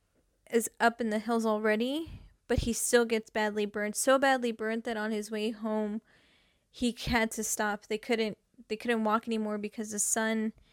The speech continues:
and the heat was just burning. They had no longer a layer of protection, which is, your skin is a protection from the rest of your body. And so, um,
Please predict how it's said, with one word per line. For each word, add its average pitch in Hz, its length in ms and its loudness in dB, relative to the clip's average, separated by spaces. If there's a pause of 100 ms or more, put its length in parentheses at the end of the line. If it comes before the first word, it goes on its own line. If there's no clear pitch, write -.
(240)
and 226 140 -4
the 220 100 -2
heat - 600 -6 (100)
was 220 240 -2
just - 480 0
burning. 214 640 -2
They 220 140 2
had 233 180 4
no 226 160 4
longer 220 380 2
a 208 80 -2
layer 208 260 0
of 208 100 -8
protection, - 640 -8 (1600)
which 220 240 -6
is, 208 80 -4
your 214 140 0
skin 226 280 0
is 220 160 4
a 226 60 4
protection 214 560 -6
from 208 460 -4
the 208 60 -8
rest 208 240 -2
of 214 80 -6
your 214 120 -4
body. 208 480 -2 (800)
And 220 160 -2
so, 214 680 0 (360)
um, 220 460 -8